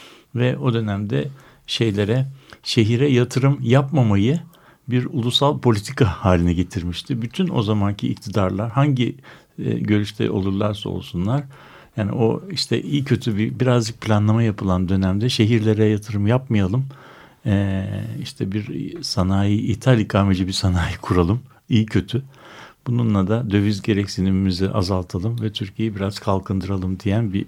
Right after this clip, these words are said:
politika var. Ama yetmiş üç krizinden sonra dünyanın değiştiği belli oldu. Artık bu sistemin sürdürülemeyeceği belli oldu. Seksen yirmi dört ola-, o, e, yirmi dört O-, Ocak kararlarından sonra da artık Türkiye'de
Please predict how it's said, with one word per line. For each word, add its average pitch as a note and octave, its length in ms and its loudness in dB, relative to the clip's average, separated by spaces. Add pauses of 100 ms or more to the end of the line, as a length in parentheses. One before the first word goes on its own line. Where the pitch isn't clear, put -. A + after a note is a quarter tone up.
(120)
politika - 420 -4
var. E2+ 180 -8
Ama A2 300 -2 (460)
yetmiş G#2+ 300 -4
üç C#3 160 -6
krizinden G#2+ 540 2
sonra G2 340 2
dünyanın G2+ 500 2
değiştiği G#2 460 0
belli F2+ 240 4
oldu. A2 300 4
Artık G2 400 0
bu G#2+ 40 -8
sistemin G2+ 440 -2
sürdürülemeyeceği F#2 920 0
belli F2 240 -2
oldu. F2+ 360 -4 (380)
Seksen A#2+ 400 0
yirmi G#2+ 340 2
dört C#3+ 240 2
ola-, G2 240 0
o, B2 360 -2
e, F2+ 260 -2 (1200)
yirmi G2 260 2
dört C#3 220 2
O-, A2+ 160 2 (140)
Ocak A2 360 0
kararlarından G2+ 640 2
sonra F#2+ 420 -4
da C3 140 -6
artık G#2+ 400 -4
Türkiye'de G#2+ 640 -2